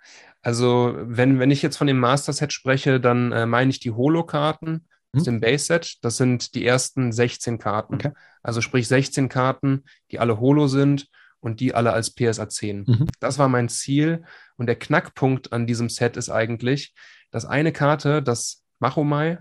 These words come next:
Speaker 1: ich weiß nicht, ob ihr die kennt, äh, eine Population von zwölf hat.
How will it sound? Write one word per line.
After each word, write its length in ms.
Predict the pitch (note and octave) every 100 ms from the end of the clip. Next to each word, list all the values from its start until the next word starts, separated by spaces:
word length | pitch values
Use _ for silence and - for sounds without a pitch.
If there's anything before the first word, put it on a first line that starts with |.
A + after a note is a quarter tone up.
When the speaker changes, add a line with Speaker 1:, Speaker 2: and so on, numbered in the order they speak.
| _
Speaker 1:
ich 100 | -
weiß 140 | A#2+
nicht, 80 | A#2+
ob 80 | A#2
ihr 60 |
die 100 | A2
kennt, 380 | - B2 D3 - - - - - - _
äh, 280 | A2+ A2+ A#2
eine 260 | - B2
Population 800 | A#2 - B2+ B2 A#2 - C3+ C#3
von 500 | C#3 C3 B2+ B2+ B2+ -
zwölf 420 | - C#3 C3+ -
hat. 280 | F#2 -